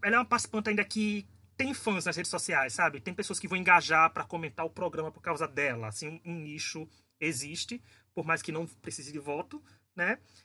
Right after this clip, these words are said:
E é uma participante que, dependendo da edição, ela também pode começar a ser gostável pelo público pra vencer, já que ela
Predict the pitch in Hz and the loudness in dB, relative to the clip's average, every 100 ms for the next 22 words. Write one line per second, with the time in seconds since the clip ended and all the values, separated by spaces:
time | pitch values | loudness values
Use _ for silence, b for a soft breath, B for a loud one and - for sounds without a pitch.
0 | _ 190 214 247 226 220 - 208 208 - | _ 2 2 4 0 0 -2 -2 -2 -6
1 | 175 196 - 202 196 208 226 220 214 220 | 0 0 2 0 0 0 0 0 0 -2
2 | - 180 170 165 175 170 175 185 202 185 | -4 -2 -2 -4 -8 -8 -6 -6 -4 -6
3 | - 175 165 160 170 - 143 160 180 170 | -4 -6 -6 -4 -4 -2 0 0 -2 -6
4 | 160 156 156 - - 147 151 156 151 160 | -8 -8 -12 -10 -8 -6 -8 -8 -4 -4
5 | - 147 | -4 -8